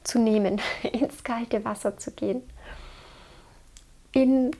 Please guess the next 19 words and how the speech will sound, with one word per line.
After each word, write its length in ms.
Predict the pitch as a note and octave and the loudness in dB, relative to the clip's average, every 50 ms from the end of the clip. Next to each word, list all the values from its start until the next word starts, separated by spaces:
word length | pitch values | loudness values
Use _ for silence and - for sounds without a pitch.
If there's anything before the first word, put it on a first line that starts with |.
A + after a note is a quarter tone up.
| - - - - - | -12 -20 -20 -10 -6
einen 520 | A3+ A3+ A3+ A3+ G#3+ A3 A3 A3 C#4+ - - | -2 0 2 2 2 0 -2 -2 -4 -8 -10
kalten 600 | - - A3+ A3 A3 G#3+ G#3+ - G#3 G3+ G#3 - - - A#3+ - - | -8 -6 -2 -2 -2 -2 -2 -4 -4 -2 -2 -4 -8 -12 -12 -4 0
Bergfluss 600 | A#3 A3+ G#3+ G#3+ - - - G3+ - G#3+ - - _ - - | 2 2 2 0 -2 -6 -8 -8 -8 -8 -10 -16 _ -2 2
oder 500 | B3 B3 A#3+ A#3+ A#3 A#3 A3+ A3 A3 D4+ - - | 2 4 4 2 0 -2 -2 -2 -4 -4 -2 -2
in 200 | B3 B3 B3+ B3+ | 0 0 2 0
den 180 | A#3+ A3+ A3+ | 0 0 -2
kalten 500 | G#3+ - - A3 A3 A3 A3 - G3+ C4+ - | -4 -6 -4 -4 -4 -4 -4 -6 -10 -10 -10
Pool. 480 | - - - A3 G3 F#3 G#3+ C#4 C#4+ - - - C4 | -12 -4 -2 0 0 2 0 -2 -6 -10 -14 -10 -10
Jetzt 240 | A#3 A#3 - - A#3+ | -8 -8 -6 -4 -2
letztes 400 | A#3 A#3 - - A#3 - - B3+ | -2 -2 -4 -10 -10 -4 2 2
Wochenende 560 | A#3 A#3 A#3+ G#3+ - - G3+ G#3 G#3+ G#3+ G#3 - | 2 4 2 -4 -4 -4 -4 -4 -4 -4 -6 -6
waren 180 | A3 G#3+ G#3+ | -8 -6 -4
wir 100 | A3+ A3+ | -4 -4
in 120 | G#3+ D4+ - | -6 -6 -6
einem 200 | A3+ G#3+ G#3+ G#3 - - - - - - - - - - - | -6 -6 -6 -6 -8 -14 -18 -16 -16 -16 -16 -18 -16 -8 -4
wunderschönen 540 | B3 A#3 A3+ A#3 A3+ - - A#3 A3 G#3+ A3 | -2 -2 -2 -2 -4 -4 -4 -4 -2 0 2
Wellnesshotel 840 | A3 A3 A3+ A3+ A#3 A#3 - - - - - A3 G3+ G3 G3 G3 G3 - - - - - - - - - - - _ _ - - - - _ - | 4 4 4 4 2 0 -4 -12 -12 -12 -8 -8 -6 -4 -6 -6 -8 -12 -20 -20 -20 -20 -20 -20 -20 -20 -20 -20 _ _ -20 -20 -20 -16 _ -2
im 240 | A#3 A3 A3 A3+ | -2 -2 -2 -2
Pitztal 720 | - - B3 A#3+ - - - - - B3 G#3+ G3+ A3 A3+ A3 | -4 -4 -6 -6 -6 -14 -16 -14 -12 -10 -10 -8 -8 -10 -12